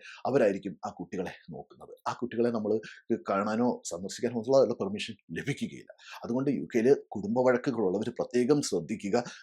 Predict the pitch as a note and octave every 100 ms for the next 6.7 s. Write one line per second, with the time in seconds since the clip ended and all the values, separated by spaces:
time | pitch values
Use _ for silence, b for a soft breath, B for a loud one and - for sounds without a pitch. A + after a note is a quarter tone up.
0 | - A2+ C#3 E3+ A#2+ A#2 A#2 A#2 A#2+ A2+
1 | A#2 G#2+ A#2 B2 - D3+ D3 A#2+ A2 G2
2 | A3 G#2+ A2 F2 - E2+ A#2 A#2 G2+ G2
3 | B2+ - B B F#2+ G#2 B2 A2+ E3 F3
4 | C#3+ B2+ B2+ B2 A2+ A#2 G#2 G#2+ G2+ A#2+
5 | A#2 G#2 G2 G#2 - G2+ G2+ G#2 A2 -
6 | G#2 - - - B2+ G#2 D#2+